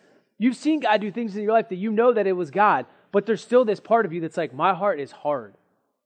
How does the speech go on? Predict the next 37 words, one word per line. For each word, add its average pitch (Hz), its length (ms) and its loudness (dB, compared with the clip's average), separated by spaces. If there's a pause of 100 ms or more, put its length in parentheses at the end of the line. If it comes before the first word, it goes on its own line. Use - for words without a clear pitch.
(600)
I 190 140 -2
am 190 200 -6
rejecting 151 720 -6
God. 123 360 -6 (1300)
I 160 120 2
don't 175 280 -2
care 175 200 -4
what 156 80 -6
God 147 140 0
has 135 140 -8
to 135 80 -16
say. 117 320 -10 (380)
I 151 160 -2
am 151 120 -8
rejecting 135 560 -10
him." 113 280 -18 (1400)
And 175 160 -2
the 170 40 -8
interesting 226 380 -6
thing 208 240 0
is, 143 220 -4 (280)
when 175 140 -2
Jesus 240 440 -2
asked 185 320 -6
them, 127 300 -4 (140)
"What 202 200 2
should 294 140 -8
they 277 100 -4
do 180 280 -8
with 196 180 -2
the 135 80 -8
tenants?" - 580 -14
He 170 100 0
asked 190 200 0
the 196 80 -10
religious 156 420 -6
leaders. 123 380 -10